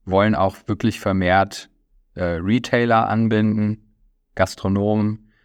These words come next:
Ähm, das ist unser Plan für nächstes Jahr.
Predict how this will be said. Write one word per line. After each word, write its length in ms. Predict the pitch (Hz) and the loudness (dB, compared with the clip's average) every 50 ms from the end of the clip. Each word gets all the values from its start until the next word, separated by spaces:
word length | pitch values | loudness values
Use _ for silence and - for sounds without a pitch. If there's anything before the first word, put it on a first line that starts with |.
| _ _ _ _ _ _ - | _ _ _ _ _ _ -8
Ähm, 600 | - 92 95 92 90 92 92 90 90 90 87 - - _ _ _ _ _ _ _ _ _ _ _ _ | -4 -2 0 0 0 0 -2 -2 -4 -4 -6 -8 -12 _ _ _ _ _ _ _ _ _ _ _ _
das 220 | - 90 87 - - | -2 -2 -2 -2 -6
ist 160 | - - - | -14 -12 -6
unser 260 | - 98 98 104 98 | -4 -2 0 0 0
Plan 320 | - - - 92 87 90 | 0 0 -2 0 0 0
für 140 | - - 90 | -2 -4 -4
nächstes 420 | 90 85 85 - - - - - - | -4 -4 -6 -8 -12 -14 -14 -10 -6
Jahr. 320 | - 80 80 90 104 - | -2 -2 0 -2 -2 -6